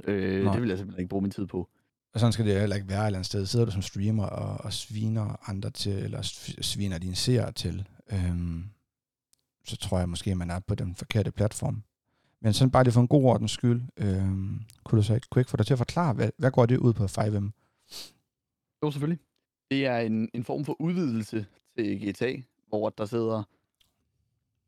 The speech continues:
Speaker 1: jeg ved ikke, hvor mange mennesker og laver deres egne små server, og det kan være alt fra det klassiske P V P, vi kender fra online G T A, til, øh, til det,
Speaker 2: Og
Speaker 1: som jeg spiller, som
Speaker 2: og
Speaker 1: hedder R P.
Speaker 2: og P V P,
Speaker 1: Øhm.
Speaker 2: det er det, der hedder person versus,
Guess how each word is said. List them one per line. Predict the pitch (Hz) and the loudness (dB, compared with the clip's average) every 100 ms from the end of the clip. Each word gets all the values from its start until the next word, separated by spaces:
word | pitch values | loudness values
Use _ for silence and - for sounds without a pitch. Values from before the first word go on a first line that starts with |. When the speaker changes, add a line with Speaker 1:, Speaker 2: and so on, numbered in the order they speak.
| _ _ - | _ _ -6
Speaker 1:
jeg | 117 | -2
ved | |
ikke, | 156 | -2
hvor | 143 | 0
mange | 120 131 | 0 0
mennesker | 107 117 - | 0 -2 -2
og | 123 104 | -2 0
laver | 101 104 | 0 0
deres | 104 95 92 - _ _ - | 0 -2 -4 -8 _ _ -6
egne | 98 110 | -2 -2
små | 113 113 110 | -4 -4 -6
server, | 104 101 107 | -4 -4 -2
og | 98 78 107 | -2 -2 -4
det | 127 | -4
kan | 127 107 | -4 -2
være | 98 95 92 _ - | -2 -2 -6 _ -6
alt | 117 | -4
fra | 117 | -4
det | 104 95 | -4 -4
klassiske | 113 107 110 - | -4 -4 -8 -8
P | 101 | -4
V | 95 | -4
P, | 98 | -2
vi | 123 104 107 | -4 -4 -6
kender | 110 104 | -2 -4
fra | 101 98 95 - | -4 -4 -2 -2
online | 120 123 107 107 | 0 0 0 -2
G | 101 | -2
T | |
A, | 104 107 - _ _ _ _ | -2 -2 -6 _ _ _ _
til, | - 117 101 | -4 -2 0
øh, | 98 95 95 92 92 _ _ _ _ _ _ _ _ - | 0 0 -2 -4 -6 _ _ _ _ _ _ _ _ -8
til | 107 | -2
det, | |
Speaker 2:
Og | 110 | -2
Speaker 1:
som | 101 | 0
jeg | 107 | -2
spiller, | 120 107 101 104 - | -2 -2 0 -2 -4
som | 98 | -2
Speaker 2:
og | 101 | 0
Speaker 1:
hedder | 92 104 | 0 -2
R | 117 | -2
P. | 104 95 - _ | -4 -6 -10 _
Speaker 2:
og | - | -2
P | |
V | 117 98 95 | 2 2 4
P, | 107 | 2
Speaker 1:
Øhm. | 120 | 2
Speaker 2:
det | 117 113 | 2 0
er | 101 | 0
det, | 104 | -2
der | 101 | -2
hedder | 92 90 | -2 -4
person | - 110 107 101 | -2 -2 -2 -4
versus, | 98 98 | -4 -6